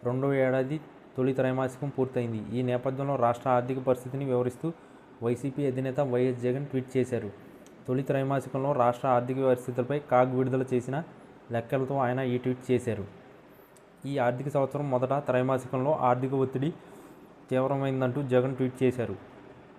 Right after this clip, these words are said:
ఇందులో కాగ్ తొలి త్రైమాసికానికి నెలవారీ లెక్కలతో గణాంకాలు అప్-, అప్‌లోడ్ చేసినందు-, చేసిందని తెలిపారు.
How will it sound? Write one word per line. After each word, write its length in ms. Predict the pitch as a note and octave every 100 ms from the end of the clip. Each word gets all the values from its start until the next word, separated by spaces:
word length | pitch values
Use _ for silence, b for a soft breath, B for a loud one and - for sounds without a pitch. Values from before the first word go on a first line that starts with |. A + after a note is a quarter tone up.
| - - - - - -
ఇందులో 300 | C#3 C3 C3
కాగ్ 440 | C3+ B2+ B2+ B2+ -
తొలి 220 | B2+ C3
త్రైమాసికానికి 840 | C3 B2+ C3 C3 - C3 B2 D3+
నెలవారీ 520 | C3+ A#2+ B2+ C3 C#3 D#3 B B -
లెక్కలతో 420 | B2 B2 B2+ C#3+
గణాంకాలు 520 | C3 B2 B2+ B2+ C3 C#3+
అప్-, 280 | A#2 A#2+ B2 - -
అప్‌లోడ్ 460 | A#2+ - C3+ C3
చేసినందు-, 680 | B2+ B2 C3 B2+ B2+ C#3+ -
చేసిందని 500 | C3 B2+ C3 B2+ C#3
తెలిపారు. 440 | C3+ A#2+ A#2+ A2